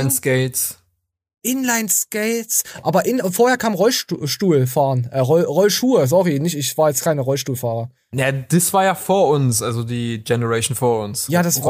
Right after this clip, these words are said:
Speaker 1: Rollschuhe.
Speaker 2: nineties. Rollstuhlfahrer, äh, Rollschulfahrer, Entschuldigung.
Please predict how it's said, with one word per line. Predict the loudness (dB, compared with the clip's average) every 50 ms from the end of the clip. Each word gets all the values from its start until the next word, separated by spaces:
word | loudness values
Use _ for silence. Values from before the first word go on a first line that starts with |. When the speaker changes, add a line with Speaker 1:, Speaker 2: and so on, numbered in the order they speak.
| 0 0 0
Speaker 1:
Rollschuhe. | 0 0 2
Speaker 2:
nineties. | 2 0 0 -2 -2 -2 0 0 0 0 -2 -2 -2 -2 -4 -8 -12 _ _ _ _ _ -6 -2
Rollstuhlfahrer, | 0 2 2 2 0 -2 -2 -4 -4 -2 0 2 2 2 2 2 0 0 2
äh, | 0
Rollschulfahrer, | 2 4 4 2 2 2 0 0 2 2 2 2 2 2 2 4 4 4 4 4 2 2
Entschuldigung. | 0 -2 -2 -2 -2 0 0 0 2 2 2 0 -2 -4